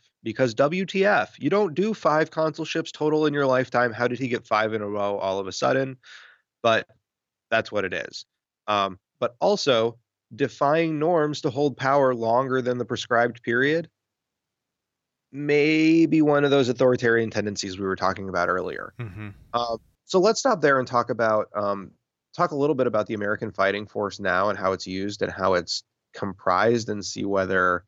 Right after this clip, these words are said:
Speaker 1: the comparison that I sort of made in an offhand way just a minute ago is a valid one.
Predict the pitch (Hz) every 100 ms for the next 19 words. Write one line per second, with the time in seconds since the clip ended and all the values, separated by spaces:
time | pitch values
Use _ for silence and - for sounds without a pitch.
0 | _ _ _ _ _ _ _ _ 110 107
1 | 101 117 123 120 113 110 98 101 117 101
2 | 98 101 95 92 76 92 - 98 92 95
3 | 90 - 90 85 85 82 82 87 78 76
4 | 67 - 71 -